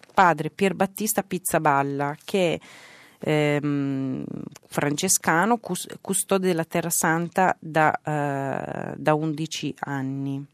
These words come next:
E, e il titolo di questa intervista firmata da Marco Garzonio è questo: "Non esiste lo scontro di civiltà, questa è una guerra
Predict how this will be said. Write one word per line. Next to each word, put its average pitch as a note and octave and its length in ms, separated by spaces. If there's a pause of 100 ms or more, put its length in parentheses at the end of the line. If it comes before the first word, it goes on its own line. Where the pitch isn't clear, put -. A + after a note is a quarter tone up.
(2000)
E, G3 260
e D#3+ 920
il C#3+ 220
titolo E3 580
di D3 80
questa E3+ 240
intervista E3+ 420
firmata F3 440
da D#3 100
Marco F3 500
Garzonio E3 800
è E3+ 140
questo: C#3 420
"Non F3 180
esiste F#3 400
lo E3 80
scontro F#3+ 380
di D#3 80
civiltà, F#3 580
questa G#3+ 320
è E3 40
una F#3 80
guerra D#3 360